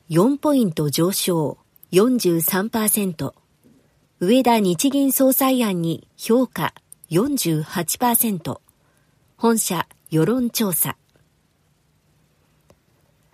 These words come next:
日本経済新聞社とテレビ東京は、二十四から二十六日に世論調査をしました。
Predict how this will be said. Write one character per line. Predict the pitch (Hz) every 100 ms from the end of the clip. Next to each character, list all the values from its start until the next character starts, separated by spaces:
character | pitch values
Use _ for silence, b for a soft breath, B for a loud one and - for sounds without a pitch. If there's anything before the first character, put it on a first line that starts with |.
| _ _ _ _ _ _
日 | 180 185
本 | 285 285
経 | 294 277
済 | 277
新 | 262 277 269
聞 | 277 262
社 | 202
と | 175 165
テ | 196
レ | 208
ビ | 247 233
東 | 247 226
京 | 196 170
は、 | 160 165 b b _ -
二 | 202 311
十 | 294 226
四 | 233 254
か | 226 190
ら | 175
二 | 190 262
十 | 254 214 180
六 | 180 240
日 | 233 226 196
に | 160 - _ _
世 | 160 170
論 | 262 285
調 | 294 277
査 | - 151
を | 143
し | - 156
ま | 175
し | -
た。 | 135